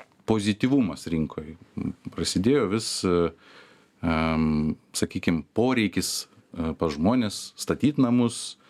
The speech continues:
Juolab, juk žmonės gyvena gyvenimą, ar ne? Ten susituokia, vaikai atsiranda, planuoja savo gyvenimą.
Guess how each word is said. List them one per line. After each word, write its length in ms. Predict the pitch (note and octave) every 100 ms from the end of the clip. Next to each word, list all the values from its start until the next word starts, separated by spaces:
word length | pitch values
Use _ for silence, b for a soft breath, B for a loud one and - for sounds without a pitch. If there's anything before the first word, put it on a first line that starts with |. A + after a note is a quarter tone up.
| b b b
Juolab, 300 | A#2 A#2 F#2+
juk 240 | G#2+ G2 G2
žmonės 400 | G#2 B2 G2 F2+
gyvena 340 | A2+ A#2+ F#2
gyvenimą, 520 | F#2 A#2+ B2 F2 D#2+
ar 100 | D#2
ne? 260 | E2+ E2+ D#2
Ten 360 | - C#2+ C#2+ C#2
susituokia, 880 | F2+ E2+ C3 A2 F#2+ - E2+ D#2 D2+
vaikai 340 | E2+ F2+ A2+
atsiranda, 420 | G#2 - F#2 F2 E2
planuoja 460 | E2 F2 G#2 G2
savo 220 | - F2+
gyvenimą. 460 | E2+ E2 F2+ G2+